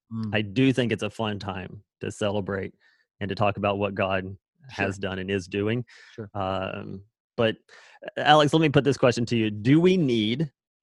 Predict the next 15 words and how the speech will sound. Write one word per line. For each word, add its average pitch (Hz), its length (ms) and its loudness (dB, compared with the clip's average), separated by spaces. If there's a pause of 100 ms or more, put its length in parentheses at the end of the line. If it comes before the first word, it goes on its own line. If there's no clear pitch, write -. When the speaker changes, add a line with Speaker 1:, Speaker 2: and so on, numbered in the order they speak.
(360)
Speaker 2:
in 120 60 -2
the 117 80 0
world 127 260 2
of 123 60 2
social 127 320 2
media 98 480 -4 (880)
and 107 120 -2
weekly 110 320 0 (120)
emails, 95 440 -6 (1300)
bulletins, 101 680 0 (1500)
spoken 110 440 0
announcements, 95 680 -4 (880)
and 107 120 0
PowerPoint 98 480 0
slides? 90 520 -4